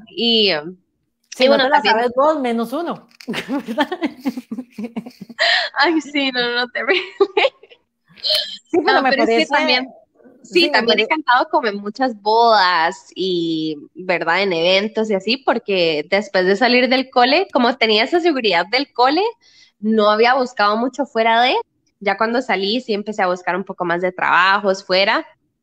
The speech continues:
Speaker 1: y fue cuando me metí con Cristoforis, y
Speaker 2: Ujú.
Speaker 1: entonces ahí con ellos he estado cantando en bodas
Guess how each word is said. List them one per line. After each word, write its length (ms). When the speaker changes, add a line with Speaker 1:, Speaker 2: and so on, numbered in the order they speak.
Speaker 1:
y 140
fue 760
cuando 200
me 140
metí 340
con 220
Cristoforis, 800
y 100
Speaker 2:
Ujú. 20
Speaker 1:
entonces 500
ahí 200
con 160
ellos 300
he 40
estado 320
cantando 420
en 120
bodas 580